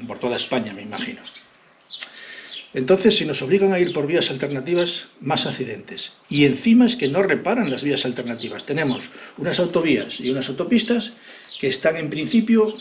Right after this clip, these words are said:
tampoco muy bien conservadas, porque hay, por ejemplo, en la, en la que llamamos aquí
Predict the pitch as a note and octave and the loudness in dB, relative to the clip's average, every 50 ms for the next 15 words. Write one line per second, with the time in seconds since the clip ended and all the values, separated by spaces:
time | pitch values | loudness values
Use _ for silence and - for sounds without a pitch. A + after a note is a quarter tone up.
0 | - - - - - C3 C3+ - - F#3+ F#3 F#3 F#3 E3 D#3 D3+ D#3 D#3+ E3+ E3 | -12 -12 -12 -6 -4 -2 -2 2 2 2 2 2 0 0 0 0 -2 -2 -2 0
1 | D#3+ D#3 C3+ C#3 D3+ D3+ D3 C#3 B2 - C#3 B2 - - B2+ A2+ A2+ G#2+ G#2+ G2 | 0 0 0 2 2 2 2 2 2 2 0 0 0 -2 -4 -4 -4 -6 -6 -6
2 | F#2 - - - - - - - - - - A#2 A#2+ A#2 G2+ - - - B2+ C3+ | -6 -8 -8 -10 -10 -10 -12 -14 -12 -10 -8 -6 -4 -4 -4 -6 -6 -2 0 2
3 | C3+ C3 B2+ B2+ B2 A#2+ A#2+ A2+ A2 - - A#2 A#2 A2+ A#2+ A#2+ - - D3 C3+ | 2 2 2 2 2 2 0 -2 -2 -6 -10 -10 -10 -8 -8 -6 -4 -4 -2 2
4 | C3+ C3 C3 - - B2 A#2+ A#2+ A#2 A2+ A2+ A#2 A#2 - C3 B2 B2 A2+ A#2 B2 | 2 2 2 2 0 0 0 0 0 0 -2 -4 -6 -4 -4 -4 -4 -4 -4 -2
5 | A#2+ D#3 E3+ E3+ E3 - D#3 D3 - F3+ D#3 D#3 D#3 D#3 | -2 -2 -2 -2 -2 -2 -2 -4 -4 -2 -2 -2 -2 -4